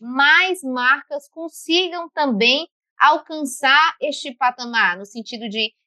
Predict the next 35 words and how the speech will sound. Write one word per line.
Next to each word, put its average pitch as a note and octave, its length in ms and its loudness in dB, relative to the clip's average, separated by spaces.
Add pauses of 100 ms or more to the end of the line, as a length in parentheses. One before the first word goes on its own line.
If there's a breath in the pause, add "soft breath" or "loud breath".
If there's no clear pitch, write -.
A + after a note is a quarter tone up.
que C4 100 -6
quando E4+ 180 2
a F4+ 40 -2
gente F4 240 -8
fala A#3+ 300 4
no A3 60 -2
mercado G#3+ 360 -2
da G#3 80 -4
moda G3 220 -12
cearense, G#3+ 720 -4 (500)
é, G#3+ 180 6
quanto F4 460 0
mais F#4 800 2
pessoas, G#3+ 760 0
né, G#3+ 120 -10
mais D4+ 500 2
empreendedores A3 680 -6
e G3+ 80 -14
empreendedoras G3 640 -12
tiverem B3+ 720 2
aí G#3 300 -2 (240)
nesse A3 340 -4
lugar G3+ 360 0
de F#3 100 -16
destaque, B3+ 560 0
mais B3+ 440 0
significa C#4+ 540 -14
que D4 120 -14
o C#4+ 60 -10
Ceará E4 640 2
está C4+ 280 -8
no B3 120 -12
lugar G3+ 220 -4
de F#3 80 -14
destaque. - 540 -4